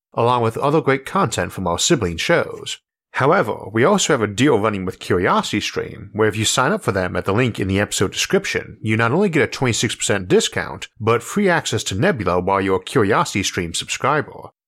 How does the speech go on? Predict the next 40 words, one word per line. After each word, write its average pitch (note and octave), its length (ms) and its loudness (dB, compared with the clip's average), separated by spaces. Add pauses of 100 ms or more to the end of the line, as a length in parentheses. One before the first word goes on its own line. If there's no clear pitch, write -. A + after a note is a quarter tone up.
(100)
CuriosityStream C#3+ 840 2
has F#2+ 320 -2
excellent A#2+ 400 -4
educational G#2 480 -2
content A#2+ 640 -2
of A#2 180 2
their F2+ 160 -2
own, C3 400 -2 (120)
and A#2 160 2
they D#3+ 80 4
are B3 120 0
running C#3+ 220 2
a F#2 60 2
twenty-six A#2 440 0
percent F2 280 -4
discount F#2 640 0
if B2+ 240 0
you D#3+ 80 0
use A2 240 4
the B2 100 4
link F2+ 300 0
in F#2 220 -4
the E2+ 40 -8
description. - 680 -2 (320)
That's D3 300 2
a G2 100 0
great A2 380 0
deal F#2+ 380 2
since G#2 220 0
it A#2 80 2
means A#2+ 220 2
you B2 60 2
get A2+ 140 4
a G2 60 2
year B2+ 240 2
of G#2 160 4
both G2 220 -2
CuriosityStream G#2 1040 0
and C3 280 0
Nebula G2 560 0